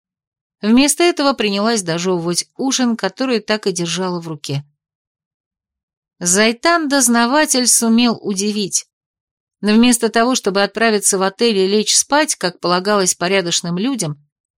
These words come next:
мы отправились на поиски бывших воспитательниц утешения. Аршес счел, что в это время они могут быть дома. Трудоголик. Он сверился с документами, зачарованной картой города и уверенно повернул налево.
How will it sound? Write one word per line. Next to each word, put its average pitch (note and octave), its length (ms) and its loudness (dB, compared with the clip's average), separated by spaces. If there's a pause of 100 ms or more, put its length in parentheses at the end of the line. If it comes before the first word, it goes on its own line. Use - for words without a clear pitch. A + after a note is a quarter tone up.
(180)
мы E4+ 260 2
отправились D#4 540 0
на F#3 120 0
поиски B3 480 -4
бывших B3+ 540 -4
воспитательниц G3+ 960 -2
утешения. C#3 680 -4 (840)
Аршес C4+ 440 2
счел, G#3+ 380 2
что - 240 -2
в G#3+ 40 -2
это G#3+ 180 0
время A#3+ 300 2
они G3 200 0
могут F#3 300 -2
быть G3 240 -2
дома. G#3 360 -4 (840)
Трудоголик. G3 960 0 (720)
Он A3+ 160 4
сверился D4 520 2
с F#3+ 80 0
документами, F#3 760 -2
зачарованной F#3+ 580 -2
картой F3+ 360 -4
города G3 480 -2
и - 220 -6
уверенно G#3 520 0
повернул F#3+ 500 -4
налево. F3 480 -4